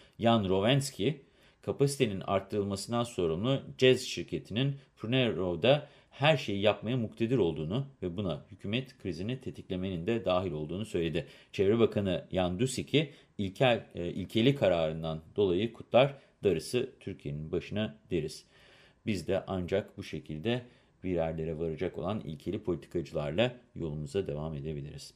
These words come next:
Bugünkü haberlerimin sonuna gelirken Greenpeace Enerji ve İklim Kampanyası sorumlusu Hilal Atıcı'nın söylediklerini bir kere daha hatırlatmak istiyorum.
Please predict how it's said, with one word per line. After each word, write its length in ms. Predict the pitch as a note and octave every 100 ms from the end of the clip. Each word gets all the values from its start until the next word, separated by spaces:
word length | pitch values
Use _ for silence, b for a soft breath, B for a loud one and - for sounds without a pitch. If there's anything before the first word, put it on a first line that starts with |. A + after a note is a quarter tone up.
| _ B B -
Bugünkü 400 | D#3+ C3+ B2 C3
haberlerimin 640 | A2+ A2+ A2 G#2+ G2+ B2+
sonuna 320 | D3+ A#2+ A#2 B2+
gelirken 600 | G2+ F2 D#2 D3 D#3+ B2
Greenpeace 440 | C3+ C3+ G#2 -
Enerji 340 | G2+ G#2 A2+
ve 60 | G#2+
İklim 260 | - C#3+ C3+
Kampanyası 500 | F#2+ - D#2 D#2 -
sorumlusu 420 | F#2 D#2 - C#3
Hilal 280 | A#2+ A2 G2
Atıcı'nın 320 | - - A2+
söylediklerini 580 | - F#2 E2+ - F#2 G#2+
bir 140 | F#2+
kere 220 | F2+ E2
daha 140 | F2+ A2
hatırlatmak 460 | - G2 F2 G#2
istiyorum. 360 | - G2 D2+